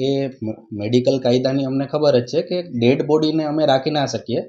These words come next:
અમે એમને કીધેલું કે ભાઈ તમે just એક કાગળ ઉપર સ્ટેટમેન્ટ લખીને જાઓ કે ભાઈ અમારું આટલા સ્ટેન્ડિંગ બાબત, અ, બાકી છે અને અમે એક વર્ષમાં, છ મહિનામાં, ત્રણ મહિનામાં ચૂકવી દઈશું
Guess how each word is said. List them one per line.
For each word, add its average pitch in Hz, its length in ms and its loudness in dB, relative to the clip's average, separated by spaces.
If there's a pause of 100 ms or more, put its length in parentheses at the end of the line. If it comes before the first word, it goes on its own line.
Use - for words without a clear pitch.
(760)
અમે 135 200 2
એમને 165 200 2
કીધેલું 156 440 2
કે 175 80 -2
ભાઈ 175 140 0
તમે 185 220 2
just 185 320 2
એક 180 140 -2
કાગળ 175 280 6
ઉપર 185 180 6
સ્ટેટમેન્ટ 170 420 0
લખીને 190 320 2
જાઓ 202 180 6
કે 185 120 2
ભાઈ 165 140 8
અમારું 156 380 6
આટલા 151 220 2
સ્ટેન્ડિંગ 156 400 0
બાબત, 175 420 4
અ, 139 260 -2
બાકી 185 360 4
છે 143 120 0
અને 165 220 0
અમે 165 300 -2
એક 185 240 0
વર્ષમાં, 151 480 2
છ - 80 -6
મહિનામાં, 165 680 -2
ત્રણ 185 200 4
મહિનામાં 147 400 0
ચૂકવી 233 300 4
દઈશું 127 380 0